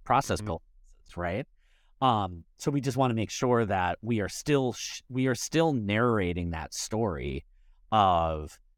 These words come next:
Speaker 1: expertise is important in this.
Speaker 2: Totally. Yeah. And maybe A I can help even in the short term there, because you could ask,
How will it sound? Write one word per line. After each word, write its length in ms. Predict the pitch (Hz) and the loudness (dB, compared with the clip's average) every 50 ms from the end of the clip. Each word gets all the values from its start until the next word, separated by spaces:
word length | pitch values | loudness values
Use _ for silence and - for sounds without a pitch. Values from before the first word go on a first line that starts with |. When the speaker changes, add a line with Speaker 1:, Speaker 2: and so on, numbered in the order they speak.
| _ _ - | _ _ 0
Speaker 1:
expertise 720 | 127 127 113 - - - - 92 - - 110 98 85 - | 2 2 2 0 -4 -8 -8 -8 -2 0 0 0 0 0
is 140 | 90 82 - | -4 -4 -2
important 580 | 92 76 67 71 - - - 71 - - 64 57 | -4 -4 -4 -6 -6 -6 -6 -6 -6 -10 -12 -14
in 60 | 50 - | -14 -14
this. 380 | - - - - - - - - _ _ _ _ _ _ _ _ _ _ _ - _ | -18 -20 -20 -20 -20 -20 -20 -20 _ _ _ _ _ _ _ _ _ _ _ -20 _
Speaker 2:
Totally. 420 | - 104 98 90 - - - 85 85 - _ _ _ _ _ _ | -2 0 0 0 -2 -6 -8 -8 -8 -10 _ _ _ _ _ _
Yeah. 220 | - 107 92 76 69 - - _ _ _ _ _ _ _ _ _ _ _ _ _ _ _ _ _ _ _ _ _ _ _ _ _ _ | 0 0 0 0 -2 -6 -14 _ _ _ _ _ _ _ _ _ _ _ _ _ _ _ _ _ _ _ _ _ _ _ _ _ _
And 320 | - 127 127 123 117 107 110 | 0 2 2 2 2 2 2
maybe 600 | 120 131 139 135 147 143 139 139 131 117 - _ _ _ - | 2 2 2 2 2 2 4 2 2 0 -2 _ _ _ -2
A 140 | 113 113 117 | 0 2 4
I 160 | 113 113 113 | 4 4 2
can 180 | - - 110 107 | 2 0 -2 -2
help 400 | 90 110 113 107 107 107 - - _ _ _ _ _ _ _ _ _ - | 0 0 0 2 2 0 -2 -4 _ _ _ _ _ _ _ _ _ -2
even 220 | 135 147 156 165 | 0 0 2 2
in 80 | 156 139 | 2 0
the 60 | 123 | 0
short 300 | - - 131 120 98 - | 0 0 0 0 0 0
term 300 | - 123 117 110 107 104 | 0 0 2 2 2 2
there, 300 | 95 107 107 107 107 104 | 2 4 4 4 4 2
because 440 | 95 101 - - - 107 98 - - | 0 -4 -4 -2 -2 -2 -2 -2 -4
you 120 | 104 101 | -4 -4
could 240 | - - 110 104 98 | -2 -2 0 0 2
ask, 560 | 104 101 101 101 101 98 - - - - - | 2 4 4 2 2 0 -4 -10 -18 -20 -20